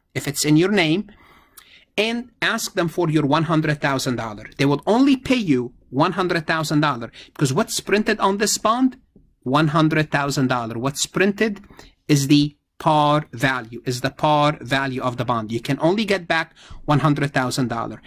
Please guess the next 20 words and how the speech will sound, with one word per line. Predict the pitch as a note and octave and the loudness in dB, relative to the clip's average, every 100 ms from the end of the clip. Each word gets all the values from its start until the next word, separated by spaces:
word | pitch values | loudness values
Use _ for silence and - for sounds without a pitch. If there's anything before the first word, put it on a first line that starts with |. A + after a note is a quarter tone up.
| - - | -20 -4
And | D#3+ | 2
this | G#3 C4+ | 4 4
is | A#3 | 2
an | A#3 | 2
important | G#3+ A3+ G#3+ - G#3 | 0 0 -2 -2 -6
concept, | - G#3+ G3+ - - | 0 0 0 -2 2
and | C#3+ | 4
you | F3 | 6
will | F#3+ | 4
see | - - G3 | 2 0 2
why | D#3+ F3+ | 2 2
I'm | F3 D3+ | 0 0
emphasizing | D3+ F3 E3+ D#3+ C#3+ C3+ C3 | 0 -2 -2 0 -2 0 -2
this | C3+ - | -2 -4
point, | - G#3+ D3+ - _ - - - | 0 2 2 0 _ -20 -20 -4
because | D#3+ D#3+ E3+ | 0 2 2
when | D3 E3 D#3+ | 2 2 4
you | G3 D#4 | 6 4
buy | E3 A3 C4+ | 4 0 0
the, | D3 | -2